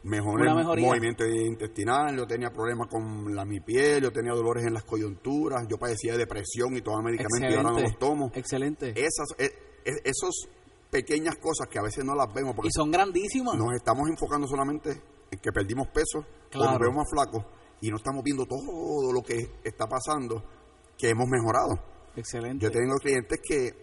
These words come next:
Speaker 1: la psicóloga le dice, "Vete a hacer CrossFit con tu entrenador para quitarte los medicamentos".
Speaker 2: Excelente.
Speaker 1: Y eso es un cambio y, esa, y eso es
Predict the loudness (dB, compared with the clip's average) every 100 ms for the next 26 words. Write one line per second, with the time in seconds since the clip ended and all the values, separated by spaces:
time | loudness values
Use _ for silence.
0 | -20 -20 -20 -20 -12 -2 0 2 -2 2
1 | 4 4 4 4 2 0 -2 0 0 2
2 | 2 2 2 2 -2 -2 0 0 0 2
3 | 4 4 0 -2 -2 -2 0 0 0 0
4 | 4 4 2 -2 -12 -20 -20 -20 -20 -20
5 | -6 -2 0 0 0 0 0 0 0 -4
6 | -6 -12 -16 -20 _ _ -16 -12 -10 -10
7 | -12 -12 -12 -14 _ _ -4 -2 0 0
8 | 0 -4 -14 -20 -20 -20 -20 -14 -2 0
9 | 2 2 2 2 -2 -4 -4 0 0 2
10 | 2 2 0 -4 -6 -2 -2 0 0 -2
11 | -4